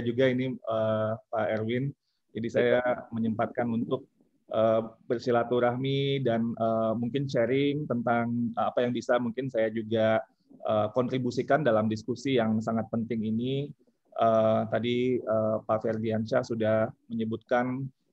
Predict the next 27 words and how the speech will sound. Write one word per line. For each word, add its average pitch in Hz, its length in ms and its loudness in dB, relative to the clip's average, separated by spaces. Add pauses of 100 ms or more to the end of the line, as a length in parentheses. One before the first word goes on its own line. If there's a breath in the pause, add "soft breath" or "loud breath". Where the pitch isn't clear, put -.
beberapa 110 340 0
hal 123 400 2
yang 110 160 0
terkait 117 320 -2
dengan 110 320 0
regulasi. 110 800 0 (560)
Eh, 113 460 4 (260)
saya 131 240 2
mungkin, 147 480 -2 (160)
saya, 139 400 2
eh, 117 220 2 (340)
komunikasi 123 560 0
dengan 117 240 0
Pak 113 400 0
Triyono. 123 640 0 (480)
Eh, 117 480 2
saya 117 160 0
bilang 127 400 2
kalau 117 240 2
saya 139 160 4
mungkin 139 240 -2
nanti 135 240 2
lebih 131 320 0
dalam 113 400 2
konteks 117 560 -4
yang, 113 480 -2
eh, 110 260 -2